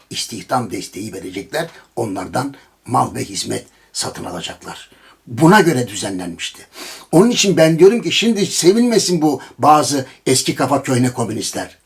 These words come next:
Küreselleşme yeni başlıyor. Yeni başlayacak. Ne zaman? İki bin yirmi dört yılından beraber, yılıyla beraber başlayacak. Yine Çin devreye girecek, bizler devreye gireceğiz. Yeter ki burada bütün mesele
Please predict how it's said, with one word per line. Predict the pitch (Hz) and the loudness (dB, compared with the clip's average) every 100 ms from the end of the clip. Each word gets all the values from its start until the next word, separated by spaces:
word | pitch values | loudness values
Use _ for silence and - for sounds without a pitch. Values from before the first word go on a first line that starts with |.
| _ - - | _ -20 -8
Küreselleşme | - 160 - - 294 160 - 139 | 0 2 4 4 4 2 2 0
yeni | 117 285 | 0 0
başlıyor. | - - - - - _ - - | 0 -4 -10 -16 -18 _ -20 -4
Yeni | 113 143 165 | 2 4 4
başlayacak. | 135 - 107 92 - | 2 -4 -10 -12 -4
Ne | 185 196 | 0 2
zaman? | 160 196 196 - - - | 4 2 2 -6 -20 -16
İki | 127 131 | -10 -4
bin | 127 117 | -4 -4
yirmi | 110 101 | -6 -4
dört | 131 127 | -4 -4
yılından | - 110 101 101 - | -10 -10 -8 -8 -8
beraber, | 107 - 92 - - - - | -8 -8 -10 -18 -12 -10 -10
yılıyla | 101 104 98 92 | -12 -10 -10 -10
beraber | 90 92 87 - 87 | -10 -10 -10 -12 -12
başlayacak. | - - - - - _ _ _ _ _ _ _ - - | -16 -16 -20 -18 -18 _ _ _ _ _ _ _ -20 -2
Yine | 127 165 156 - - _ | 4 6 4 0 -6 _
Çin | - 151 123 | 2 2 2
devreye | 120 110 104 98 | 0 -2 -4 -4
girecek, | 98 98 - 139 - - | -4 -4 -2 -4 -6 -20
bizler | 95 147 120 143 135 | -8 -4 0 0 0
devreye | 123 104 104 92 | -2 -4 -4 -6
gireceğiz. | 95 95 85 104 139 - - - - | -6 -6 -6 -6 -6 -8 -12 -18 -6
Yeter | 120 190 226 196 | 4 4 4 2
ki | 190 | 2
burada | 170 170 151 | 2 0 0
bütün | 147 - 170 131 | -2 0 -2 0
mesele | 123 123 120 - 262 | -2 -2 -2 -2 -4